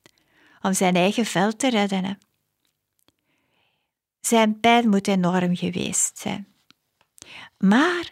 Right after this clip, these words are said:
elke keer herhaalt Jezus toch die opdracht en vertrouwt hij zijn kudde en lammeren en schapen aan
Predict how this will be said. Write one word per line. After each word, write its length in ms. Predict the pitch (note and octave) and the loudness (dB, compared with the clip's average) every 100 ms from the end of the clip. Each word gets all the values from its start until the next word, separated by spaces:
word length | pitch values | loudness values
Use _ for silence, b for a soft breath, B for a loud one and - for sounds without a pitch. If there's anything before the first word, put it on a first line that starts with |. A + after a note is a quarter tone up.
| _ | _
elke 460 | - C#4+ F#4 F#4+ G#3 | 0 2 2 -2 -6
keer 440 | - B3+ D4 D#4 - | -2 0 2 2 2
herhaalt 560 | G3 F#3+ B3+ C#4 C4+ | 2 4 4 2 2
Jezus 420 | G#3+ C4+ C4+ - | 2 2 2 -4
toch 260 | - C4 A#3 | -2 0 0
die 280 | F#3 F3 - | 0 -4 0
opdracht 640 | D4 D#4 G#3 F#3 E3+ - | -2 0 -4 -4 -6 -8
en 180 | - F#3 | -2 0
vertrouwt 640 | F3+ - - A3+ B3+ B3+ | 0 -4 0 4 4 2
hij 100 | A3 | 0
zijn 240 | G3 F3 F3+ | 0 -2 -4
kudde 340 | - A#3+ B3+ D#3 | -4 0 0 -4
en 260 | - E3+ F#3 | -4 0 2
lammeren 500 | G3+ A#3 A#3 A#3 - | 2 2 2 0 -2
en 260 | F3 E3+ | -4 -2
schapen 640 | F3 - G3+ G3+ A3 A3 - | -2 -4 0 2 2 0 -4
aan 280 | F3+ F3 | -4 -4